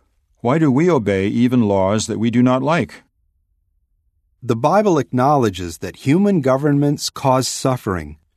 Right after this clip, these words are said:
Speaker 2: are under Satan's control, and will soon be destroyed.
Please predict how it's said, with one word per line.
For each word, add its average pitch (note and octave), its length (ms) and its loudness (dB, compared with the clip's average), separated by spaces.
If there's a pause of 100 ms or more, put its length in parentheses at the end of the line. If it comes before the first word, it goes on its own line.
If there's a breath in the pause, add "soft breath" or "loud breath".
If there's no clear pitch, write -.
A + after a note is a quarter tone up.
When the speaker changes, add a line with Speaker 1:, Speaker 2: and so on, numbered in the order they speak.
(160)
Speaker 2:
are A#2 160 0
under D3+ 260 2
Satan's C#3+ 540 -2
control, G#2+ 760 0 (400)
and A2+ 240 -2
will A2 140 0
soon F3 420 2
be C3+ 140 0
destroyed. G2+ 840 -4